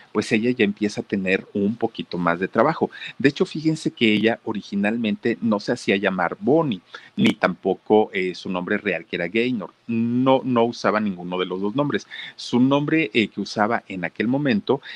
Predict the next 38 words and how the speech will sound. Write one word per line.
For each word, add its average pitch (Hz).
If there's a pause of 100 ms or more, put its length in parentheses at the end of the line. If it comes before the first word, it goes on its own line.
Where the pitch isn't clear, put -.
(120)
era 113
Sharon, 127
eh, 95
Davis. 143 (360)
Y 143
fíjense -
que - (360)
ella 165
se -
cambiaba 104
constantemente 101
los 95
nombres, 107 (260)
lo, 95
los 90
artísticos. -
Hoy 151
se -
presentaba 95
como, 85
como 82
Gaynor, 147
mañana 92
se -
presentaba 80
como 85
Bonnie, 165 (240)
pasado 92
se -
presentaba 87
como 87
Sharon, 139 (300)
y, 123
y 147
así 147
se 190
la 165
llevaba. 170